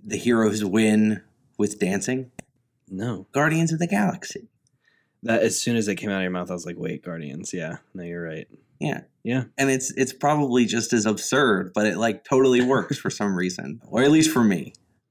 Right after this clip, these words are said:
Speaker 2: <laughs> On the note of the dance, this is, like, a little fun fact. I think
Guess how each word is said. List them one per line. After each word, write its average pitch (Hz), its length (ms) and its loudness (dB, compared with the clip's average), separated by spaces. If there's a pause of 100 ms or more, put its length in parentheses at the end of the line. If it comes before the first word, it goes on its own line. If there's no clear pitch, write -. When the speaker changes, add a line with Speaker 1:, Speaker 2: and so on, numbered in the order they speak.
(200)
Speaker 2:
<laughs> 127 100 -2 (920)
On 131 120 4
the 113 60 4
note 101 200 4
of 107 100 2
the 113 80 2
dance, 110 300 2
this 92 120 -4
is, 90 120 -4
like, 95 160 -4
a 90 280 -4
little 95 280 -4
fun 87 240 -4
fact. 90 360 -6
I 85 140 -6
think 92 400 -6